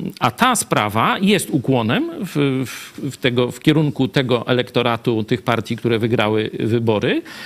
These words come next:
mm, i jest, e, szy-, możliwa szybko do zrobienia bez większego problemu, bo jak mówię, nie chodzi o dopuszczalność, tylko o sposób finansowania.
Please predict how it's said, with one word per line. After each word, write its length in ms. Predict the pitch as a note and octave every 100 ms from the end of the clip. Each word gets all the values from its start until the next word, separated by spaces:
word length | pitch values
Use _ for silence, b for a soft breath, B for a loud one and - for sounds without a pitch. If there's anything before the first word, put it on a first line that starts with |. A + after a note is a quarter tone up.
| B B -
mm, 440 | B2+ C3 C3+ C#3 -
i 220 | - C4 C4
jest, 280 | A3+ -
e, 180 | G3 F3+
szy-, 200 | - -
możliwa 420 | E3+ F#3 E3+ F#3 D#3+
szybko 360 | C#4+ C4 A#3+
do 140 | G#3 G#3
zrobienia 460 | G#3 G3+ A3+ A3
bez 340 | F3+ B3 - G#3+ G#3
większego 600 | F#3+ G#3 F#3+ A#3 G#3+ G3+
problemu, 500 | - G#3 A3 A3+ G3
bo 120 | E3
jak 160 | E3+ E3
mówię, 260 | F#3 C#3
nie 100 | D3+
chodzi 280 | E3+ A#3+ F3
o 80 | D3+
dopuszczalność, 880 | C3 - C3 - C#3 B2 F#3+ D4+ -
tylko 240 | C4+ - C4
o 60 |
sposób 420 | A#3 - D#4 B3 F#3+
finansowania. 760 | G3 E3+ D3+ B2 F#2 D2+ -